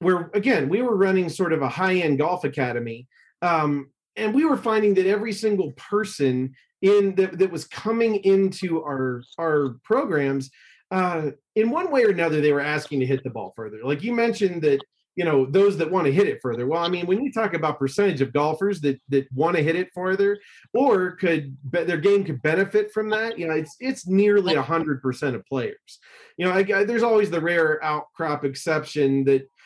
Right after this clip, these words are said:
you know, the, the outlier that might already hit it three fifty and, and, you know, maybe there's a lot of other things that are bigger, uh, you know, bigger aspects to work on. But what we found is whether it was a player that just wanted more driving distance,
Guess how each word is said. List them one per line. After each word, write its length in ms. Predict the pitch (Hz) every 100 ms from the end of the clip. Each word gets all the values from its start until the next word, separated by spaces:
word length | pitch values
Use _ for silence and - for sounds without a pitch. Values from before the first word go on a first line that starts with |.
| _
you 120 | 156
know, 160 | 160 147
the, 120 | 143
the 240 | 151 160
outlier 600 | 165 165 165 151 156 156 151
that 180 | 139
might 200 | 156 160
already 260 | 151 170 143
hit 140 | 156 -
it 180 | 165 160 _
three 200 | 160 147
fifty 480 | 135 156 156 135 143
and, 160 | 135
and, 320 | 135 139 135 135
you 60 | 151
know, 80 |
maybe 300 | 135 151 143
there's 180 | 143 139
a 60 | 131
lot 240 | 151 147
of 80 | 139
other 180 | 147 143
things 280 | 151 143 131
that 120 | 127
are 60 |
bigger, 420 | 123 147 135 131 127 _ _ _ 156
uh, 200 | 147 127
you 220 | - 156
know, 200 | 123 113 - 135
bigger 380 | 185 156 143 -
aspects 480 | 151 151 - 139 -
to 80 | 120
work 260 | 139 139
on. 220 | 123 104
But 200 | 110 135 135 _ _ _ _ _ -
what 160 | 165
we 160 | 190 294
found 380 | - 170 156 156
is 120 | 139
whether 220 | 185 226
it 80 | 240
was 140 | 208
a 40 | 170
player 320 | 165 196 202
that 140 | 156
just 220 | 143 156 139
wanted 260 | 160 156
more 140 | 131 117
driving 420 | 143 170 180 190
distance, 560 | 190 190 214 208 196